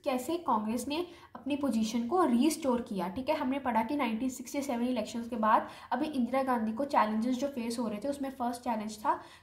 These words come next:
कि उसने अपनी कांग्रेस की party को restore करना था, उसकी position को रिस्टोर करना था, ठीक है। लेकिन अभी नाइनटीन सिक्सटी नाइन में problems फिर से आ गई, कांग्रेस की split हो गई थी।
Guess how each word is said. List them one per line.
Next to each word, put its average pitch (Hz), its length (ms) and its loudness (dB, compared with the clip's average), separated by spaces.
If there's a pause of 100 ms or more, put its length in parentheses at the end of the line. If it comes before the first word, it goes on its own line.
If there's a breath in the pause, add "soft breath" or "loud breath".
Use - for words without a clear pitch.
कि 320 80 -2
उसने 294 240 0
अपनी 285 200 0
कांग्रेस 240 400 4
की 311 100 -2
party 233 360 4
को - 420 -2
restore 285 480 6
करना 208 340 -2
था, 254 40 0
उसकी 254 220 -2
position 208 560 -2
को 185 100 -4
रिस्टोर 196 360 -4
करना 190 380 -10
था, - 220 -18 (380 loud breath)
ठीक 339 120 -6
है। 381 80 2
लेकिन 349 240 2 (120)
अभी 226 160 2
नाइनटीन 240 320 0
सिक्सटी 269 280 -8
नाइन 262 200 2
में 262 100 4
problems 277 420 2
फिर 294 100 -2
से 311 200 0
आ 311 100 10
गई, 262 120 2
कांग्रेस 233 360 2
की 294 120 -10
split 285 320 -8
हो 202 60 -4
गई 190 180 -8
थी। 240 180 -12